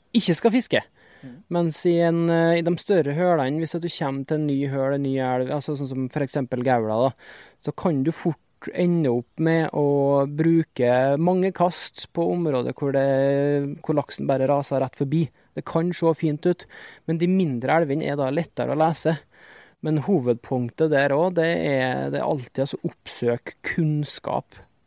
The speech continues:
Det er få råd, få tips, vær ydmyk når du, på din vei.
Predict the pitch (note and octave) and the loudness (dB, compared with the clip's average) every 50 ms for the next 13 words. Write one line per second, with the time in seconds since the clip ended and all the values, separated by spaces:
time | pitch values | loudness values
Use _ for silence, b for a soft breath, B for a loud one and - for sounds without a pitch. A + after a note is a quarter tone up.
0 | _ - C3+ C3+ C#3 D3 C3+ C3 C3 B2+ - - - F3+ G3 G3+ F#3+ F3+ F#3 F#3+ | _ -4 -2 -2 0 0 0 0 0 -2 -4 -4 -2 0 0 0 0 0 -2 -4
1 | F#3 - - F#3 - - F#3 - - - D#3 C#3+ D3 C#3+ C#3+ D3 D#3 E3 F3 F3+ | -6 -6 -8 -8 -4 -6 -8 -8 -6 -10 -4 -2 0 2 2 2 2 2 0 2
2 | F3 E3+ D#3+ D3+ C#3+ C3 A#2+ A2+ A2 B2+ D3+ - - - - D#3+ D3+ D3+ D3 D3 | 2 2 2 2 0 2 2 2 2 0 -2 -4 -8 -6 -2 -2 0 0 0 0
3 | D3+ D3 D3 D3 D3 C#3+ D3 D3 D3 D3 D3 D3 D3 D3 D3+ D3+ D3 D3 - D3 | 0 0 0 0 -2 -2 -2 -4 -4 -2 -2 -4 -4 -6 -6 -10 -6 -2 0 0
4 | D3 D3 D3 C#3 C3+ D#3+ | 2 2 2 4 4 2